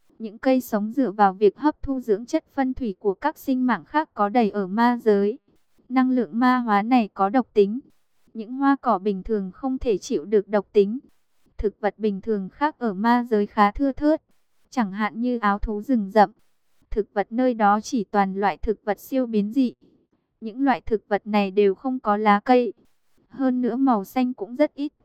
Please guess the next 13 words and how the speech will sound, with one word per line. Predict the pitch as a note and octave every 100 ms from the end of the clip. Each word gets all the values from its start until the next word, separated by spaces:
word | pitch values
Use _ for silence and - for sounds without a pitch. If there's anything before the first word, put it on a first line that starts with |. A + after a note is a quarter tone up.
| _ _ _
Những | A3 G#3
thực | A#3 A#3 -
vật | G3
này | G#3 G#3 F#3+
không | - C4
phải | - A#3+ F#3
màu | G3+ G3
đen | G3 B3 B3
thì | A#3+ G3+
cũng | - F#3
là | C4+ A#3
màu | G3+ G3+ F#3+
xám. | - G3 G3